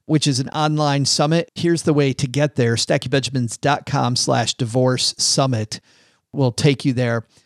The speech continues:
I believe in this, uh, Tracy, in the summit enough that just as full disclosure, we decided to be an affiliate of it for people that want this. I'm excited to give people this type of help,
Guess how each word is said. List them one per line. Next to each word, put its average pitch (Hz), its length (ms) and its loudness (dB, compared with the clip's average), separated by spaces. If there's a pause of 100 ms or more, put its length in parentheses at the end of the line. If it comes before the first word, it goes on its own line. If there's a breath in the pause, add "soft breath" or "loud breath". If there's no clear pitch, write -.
(140 soft breath)
I 143 80 -2
believe 143 360 0
in 135 100 0
this, 127 320 0
uh, 123 240 0
Tracy, 143 380 0
in 131 80 2
the 123 80 -2
summit 127 460 -2
enough 147 580 0
that 139 140 0
just - 340 -2
as 135 140 -2
full 151 200 0
disclosure, 131 600 0
we 139 140 0
decided 123 460 2
to 131 100 0
be 123 100 0
an 110 80 0
affiliate 107 600 -2
of 113 160 -2
it - 180 -4 (340 soft breath)
for 120 220 0
people 110 640 2
that 127 240 -2
want 113 360 0
this. 107 340 -4 (580 soft breath)
I'm 170 80 -2
excited 147 360 2
to 127 60 0
give 131 120 2
people 131 340 0
this 123 220 2
type 135 180 2
of 127 80 0
help, 143 320 2